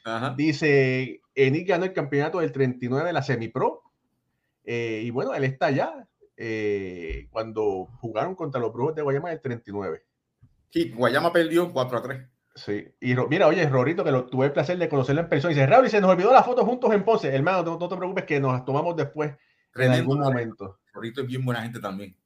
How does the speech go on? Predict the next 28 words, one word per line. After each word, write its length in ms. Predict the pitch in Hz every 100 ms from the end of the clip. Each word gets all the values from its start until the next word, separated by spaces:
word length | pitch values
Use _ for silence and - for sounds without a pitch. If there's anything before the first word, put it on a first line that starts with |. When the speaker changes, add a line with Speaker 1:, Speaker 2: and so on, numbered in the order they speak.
| _ -
Speaker 2:
Oye, 400 | 160 143 120 127
es, 140 | 131
eh, 380 | 127 123 117 117
cuando 240 | 113 123 123
hagamos 240 | 117 135
un 120 | 185 185
programa 320 | 180 180 185
de 100 | 170
colecciones 520 | 170 151 139 196 175
hay 140 | 147 123
que 80 | 143
invitarlo, 440 | 151 139 165 196
porque 180 | 156 120
ese 180 | 117 151
hombre 220 | 160 175
tiene 160 | 160
una 140 | 170 165
colección 500 | 165 147 139 151 165
de 60 |
autógrafos 580 | 143 139 147 185 180 175 -
increíble. 1080 | 143 135 120 - 120 113 127 139 95 - _ _
Speaker 1:
Me 120 | - 123
atrevería 480 | 123 143 135 135
a 20 | 160
decir 160 | 165 123
Speaker 2:
Increíble. 120 |
Speaker 1:
que 20 |
es 40 | -